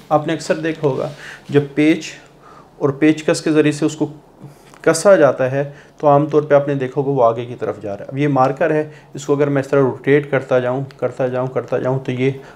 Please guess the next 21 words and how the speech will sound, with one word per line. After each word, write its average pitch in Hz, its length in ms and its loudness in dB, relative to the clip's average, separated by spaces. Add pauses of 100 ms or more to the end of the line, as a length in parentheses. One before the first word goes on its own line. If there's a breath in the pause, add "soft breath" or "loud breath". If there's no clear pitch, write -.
(160 loud breath)
आगे 127 220 2
की 135 120 -6
तरफ 123 240 -2
मूव 110 160 -6
करेगा। 101 380 -6 (520 loud breath)
तो 175 60 2
इसी 185 220 0
तरह 214 420 4 (100)
ये 185 100 4
रोटेशनल 165 460 0
मूवमेंट 175 360 -6
आ 143 140 4
गई 143 120 -2 (360 loud breath)
कि 180 80 -2
फ्लैजेलम 175 520 0
अगर 180 380 6
ऑर्गेनिज्म 160 840 0
को 185 380 2
रोटेट 165 680 0
करता 123 460 2
है, 113 260 -6